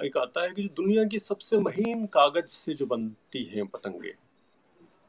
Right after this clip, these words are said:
मंगलेश की कविता भी दुनिया की सबसे महीन कागज पर लिखी गई, एक जल की रोशनाई से लिखी गई कविताएं हैं। जैसे कि नोट पर वो जल चिन्ह होता है,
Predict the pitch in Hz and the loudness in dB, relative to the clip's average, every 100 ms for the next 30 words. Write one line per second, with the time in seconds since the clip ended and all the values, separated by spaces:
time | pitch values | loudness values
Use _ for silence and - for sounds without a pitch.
0 | _ - 123 110 107 170 202 - - 113 | _ -12 -8 -4 0 0 -2 -4 -4 -4
1 | 107 117 107 98 101 104 - 120 147 175 | -4 -4 -4 -4 -10 -12 -8 -4 -2 -4
2 | 175 - 165 - _ _ _ - 147 - | -6 -10 -12 -14 _ _ _ -14 -12 -10
3 | - 131 107 - 175 202 196 190 - 110 | -6 -4 -4 -6 -2 0 -2 -4 -4 -2
4 | 104 107 - 104 101 - 107 92 90 _ | -2 -8 -10 -12 -12 -10 -10 -10 -14 _
5 | _ _ _ _ _ _ _ 196 190 - | _ _ _ _ _ _ _ 6 6 6
6 | - 202 202 202 - _ _ _ _ _ | 8 10 10 6 -6 _ _ _ _ _
7 | _ _ _ - - 190 214 214 202 202 | _ _ _ -20 0 6 6 4 -8 -12
8 | _ _ - 156 139 147 - - 175 240 | _ _ -10 -6 -2 -4 -4 0 2 2
9 | 202 - 120 107 - - 101 101 101 98 | 0 -2 -4 -6 -12 -14 -12 -12 -12 -10
10 | 95 - _ _ _ - - - 196 190 | -12 -14 _ _ _ -16 -8 -6 -6 -6
11 | 175 170 185 - - 156 - _ _ _ | -2 2 0 0 0 0 0 _ _ _
12 | - 143 127 143 147 - 143 123 107 117 | -6 -2 4 4 2 0 0 0 -2 -2
13 | 101 | -2